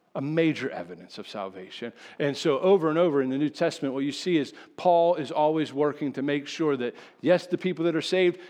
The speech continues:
continue to enjoy and embrace the salvation so that they will then truly one day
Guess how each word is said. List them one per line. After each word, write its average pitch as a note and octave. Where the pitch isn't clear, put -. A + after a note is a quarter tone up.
continue D#3
to C#3
enjoy D#3+
and B2
embrace D3
the -
salvation D3
so -
that B2+
they C#3+
will C3
then B2
truly C3
one A#2+
day A#2